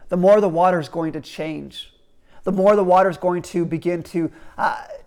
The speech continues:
taste stronger and be more like the tea.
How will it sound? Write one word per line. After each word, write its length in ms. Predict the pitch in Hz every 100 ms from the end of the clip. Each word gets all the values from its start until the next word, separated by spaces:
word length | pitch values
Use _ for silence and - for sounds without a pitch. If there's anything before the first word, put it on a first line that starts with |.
| -
taste 580 | - 196 202 190 - -
stronger 720 | - - 185 196 190 151 - - -
and 180 | 185 160
be 300 | 185 208 214
more 380 | 190 175 285 233
like 480 | 196 180 185 185 165
the 100 | 160
tea. 500 | - - 160 135